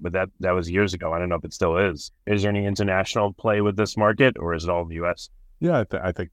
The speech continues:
Speaker 2: at some point it could be international. Uh, Japan's the second largest baseball market in the world o-, outside of the U S. So yeah, maybe some, at some point we branch into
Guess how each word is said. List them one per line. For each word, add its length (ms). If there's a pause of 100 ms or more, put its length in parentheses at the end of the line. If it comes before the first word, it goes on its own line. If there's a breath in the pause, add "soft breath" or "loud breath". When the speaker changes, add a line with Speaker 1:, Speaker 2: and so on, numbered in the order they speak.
Speaker 2:
at 140
some 200
point 280
it 100
could 160
be 100
international. 880
Uh, 340
Japan's 500
the 100
second 320
largest 360
baseball 460 (260)
market 420
in 60
the 80
world 360
o-, 80 (180)
outside 260
of 160
the 120
U 160
S. 340
So 140
yeah, 300
maybe 220
some, 280 (160)
at 100
some 220
point 300
we 220
branch 300
into 240